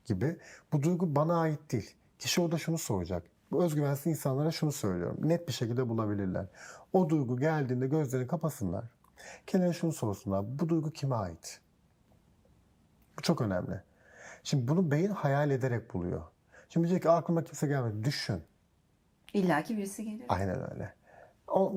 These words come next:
Speaker 1: yani bir dakika gelmez, ikinci dakika gelir. Diyelim ki aklınızda, atıyorum, babanız geldi. Babanızın özgüvensiz olduğu anları hatırlayın.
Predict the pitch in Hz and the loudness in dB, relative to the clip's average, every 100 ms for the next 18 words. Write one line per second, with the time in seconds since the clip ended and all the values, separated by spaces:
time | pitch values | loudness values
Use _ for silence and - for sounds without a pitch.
0 | 185 180 147 160 151 - 127 123 170 175 | 2 4 4 4 4 2 0 2 0 -2
1 | 151 131 120 120 170 127 98 143 160 165 | -2 0 0 -2 0 0 2 0 2 4
2 | 165 151 139 123 156 170 - 156 - 139 | 2 2 0 2 2 0 -2 -4 0 0
3 | 151 - - _ _ _ _ - - - | 0 -4 -16 _ _ _ _ -20 -14 0
4 | 135 135 135 107 95 87 92 - - - | 2 4 2 2 2 0 -2 -14 -20 -20
5 | - - - 131 139 160 165 170 143 131 | -20 -20 0 2 2 0 0 0 0 2
6 | 143 143 143 143 131 143 131 131 135 120 | 0 0 0 0 2 2 2 0 0 -2
7 | 101 92 98 - | -4 -2 -2 -6